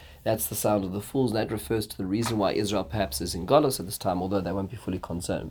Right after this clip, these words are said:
consumed. So a lot of different messages that can be seen and understood in the burning bush itself. Another question is, why must he remove his shoes? So the Ramban suggests that the Shekhinah has descended right now like it would in the future on Har Sinai,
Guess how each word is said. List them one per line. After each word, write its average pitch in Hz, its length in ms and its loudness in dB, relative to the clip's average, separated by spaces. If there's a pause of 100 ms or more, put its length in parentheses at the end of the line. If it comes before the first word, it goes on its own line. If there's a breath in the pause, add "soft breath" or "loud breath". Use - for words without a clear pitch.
(120)
consumed. 87 500 -4 (340 loud breath)
So - 120 2
a - 20 8
lot 135 60 12
of 151 80 4
different 135 240 2
messages 117 480 2
that 107 120 -2
can 101 140 -2
be 101 60 -4
seen 117 240 4
and 110 100 6
understood 98 560 4
in - 140 -2
the 101 80 -2
burning 98 260 0
bush 95 220 -8
itself. - 400 2 (680 loud breath)
Another 180 180 10
question 127 240 2
is, 104 100 -2
why 131 340 8
must 143 200 4
he 139 80 2
remove 110 300 2
his 98 320 -4
shoes? 113 400 0 (320 loud breath)
So - 140 -2
the 117 80 10
Ramban 143 260 10
suggests 120 400 0
that - 180 -6
the - 80 -6
Shekhinah 156 480 0
has 123 200 0
descended 127 580 2
right 110 200 6
now 107 200 6
like 113 240 4
it 104 80 -2
would 113 220 2
in 107 80 4
the 123 60 -2
future - 360 0
on 110 180 2
Har 95 220 0
Sinai, 101 460 2